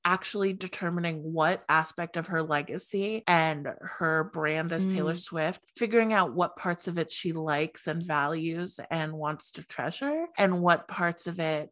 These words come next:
Speaker 1: have not only not served her or don't serve her anymore, but, like, what parts of herself and how she's seen have actively stunted her. Yeah, and then hating the reflection.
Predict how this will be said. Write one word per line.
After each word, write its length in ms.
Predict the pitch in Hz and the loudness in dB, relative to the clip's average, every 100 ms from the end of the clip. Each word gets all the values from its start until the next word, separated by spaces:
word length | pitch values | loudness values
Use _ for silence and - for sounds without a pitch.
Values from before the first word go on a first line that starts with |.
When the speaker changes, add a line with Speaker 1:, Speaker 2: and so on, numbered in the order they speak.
| - | 0
Speaker 1:
have 480 | 190 165 160 160 160 151 _ _ | 6 8 8 6 0 -12 _ _
not 260 | 185 175 185 | 4 8 8
only 280 | 240 233 202 | 8 4 2
not 320 | 180 165 165 | 4 4 2
served 440 | - - 160 160 - | -4 0 0 0 0
her 220 | 175 170 | 2 4
or 140 | 165 | 0
don't 300 | 160 156 156 | 0 -2 -2
serve 240 | - 160 156 | -4 -4 -2
her 140 | 170 | -2
anymore, 640 | 156 151 160 139 139 185 233 - | -2 -4 -6 -4 -2 -2 -4 4
but, 160 | 202 | 6
like, 140 | 190 180 - | 6 4 4
what 180 | 180 | 0
parts 320 | - 196 190 190 | 2 -2 -2 -4
of 140 | 175 | -4
herself 920 | 175 160 160 - - - 160 160 165 | 0 2 2 -2 -6 2 6 6 4
and 140 | 147 165 | -4 -4
how 140 | 170 | -2
she's 300 | 175 175 165 | -2 -6 -8
seen 400 | - 170 160 160 - - - - | -8 -6 -6 -6 -10 -16 -16 -4
have 260 | 180 156 - | 2 2 4
actively 720 | 160 160 - 175 170 156 156 160 | 6 6 4 -8 -6 -8 -8 -6
stunted 640 | - - 147 156 - 135 | -8 -2 -2 -2 -6 -10
her. 420 | - - - 247 - | -8 -6 -6 -10 -4
Yeah, 220 | 208 196 | 4 6
and 120 | 180 180 | 6 4
then 100 | 175 | 0
hating 500 | 175 220 208 214 214 | -2 -2 2 2 2
the 80 | 202 | 2
reflection. 880 | 202 - 202 - - 202 202 202 | 0 0 -4 -4 0 2 2 2